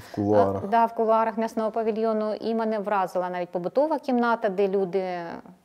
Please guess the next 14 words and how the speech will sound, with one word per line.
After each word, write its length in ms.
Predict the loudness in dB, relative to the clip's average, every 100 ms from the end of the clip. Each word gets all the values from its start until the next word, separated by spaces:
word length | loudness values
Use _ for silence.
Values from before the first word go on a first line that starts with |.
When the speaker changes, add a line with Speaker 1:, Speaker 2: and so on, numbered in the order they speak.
| _ _ _ -20 -8
Speaker 2:
знову 280 | -4 -4 -4
ж 80 | -6
таки, 160 | -8
продавці 440 | -2 -2 -2 -6 -2
мали 240 | -2 -2
б 100 | -6
там 360 | -10 -8 -10 -8
мити 280 | -6 -2 0
руки. 440 | 2 2 2 0 -2 -18 -20 -20 _
Все 200 | 4 4
було 240 | 6 2
в 120 | 0 0
такому 420 | -2 0 0 -2
дуже, 540 | -2 -2 -2 -6 -6